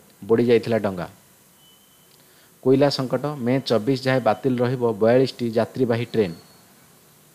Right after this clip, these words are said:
ଦିଲ୍ଲୀରେ ବଢ଼ିବ ବିଧାୟକଙ୍କ ଦରମା, ପ୍ରତି ମାସ ଚଉବନ ହଜାର ପରିବର୍ତ୍ତେ ମିଳିବ ନବେ ହଜାର ଟଙ୍କା। ନିଆଁ ସହ ଖେଳ ନାହିଁ, ଶାହରୁଖ ଖାଁଙ୍କୁ ମମତାଙ୍କ ଜବାବ।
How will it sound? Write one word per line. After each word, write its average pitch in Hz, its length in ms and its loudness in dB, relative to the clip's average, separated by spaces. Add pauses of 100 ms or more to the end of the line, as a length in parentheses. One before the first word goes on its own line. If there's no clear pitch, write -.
(680)
ଦିଲ୍ଲୀରେ 127 360 4
ବଢ଼ିବ 120 340 2
ବିଧାୟକଙ୍କ 123 640 -2
ଦରମା, 117 400 0 (140)
ପ୍ରତି 117 240 -2
ମାସ 127 260 -2 (120)
ଚଉବନ 123 360 0
ହଜାର 120 460 -2 (140)
ପରିବର୍ତ୍ତେ 123 500 0
ମିଳିବ 113 340 2
ନବେ 110 300 0
ହଜାର 113 260 0
ଟଙ୍କା। 104 320 -10 (1600)
ନିଆଁ 123 260 2
ସହ 131 240 0
ଖେଳ 120 300 0
ନାହିଁ, 101 240 -4 (100)
ଶାହରୁଖ 120 360 0
ଖାଁଙ୍କୁ 123 300 -6
ମମତାଙ୍କ 113 500 -2
ଜବାବ। 98 320 -2